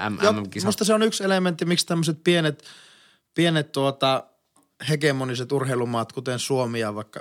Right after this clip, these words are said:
Speaker 2: Slovenia ja tämmöset, tuota, menestyy, on se, että se on pikkusen niinkön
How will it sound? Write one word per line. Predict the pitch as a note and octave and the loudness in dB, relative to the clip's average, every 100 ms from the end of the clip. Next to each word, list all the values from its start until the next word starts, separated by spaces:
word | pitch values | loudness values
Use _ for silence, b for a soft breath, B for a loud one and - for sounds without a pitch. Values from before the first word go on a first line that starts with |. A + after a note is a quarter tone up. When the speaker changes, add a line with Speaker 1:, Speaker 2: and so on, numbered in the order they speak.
| _ - | _ -10
Speaker 2:
Slovenia | - C3+ B2+ B2+ A#2 A2 G#2 | -4 -2 0 0 -2 -2 -4
ja | A2 | -4
tämmöset, | B2 A#2+ A2 A2 - | -4 -4 -6 -8 -6
tuota, | A2 A#2 | -8 -6
menestyy, | B2+ D3 C3+ A2+ - A2+ A#2 | -2 0 0 -2 -6 -6 -4
on | C#3+ | 0
se, | F3 | 0
että | D3 C3+ | 0 -4
se | - | -4
on | C3+ - | -6 -2
pikkusen | - - D#3+ D3+ C3+ | -2 2 2 2 -2
niinkön | B2+ C#3 | -2 -4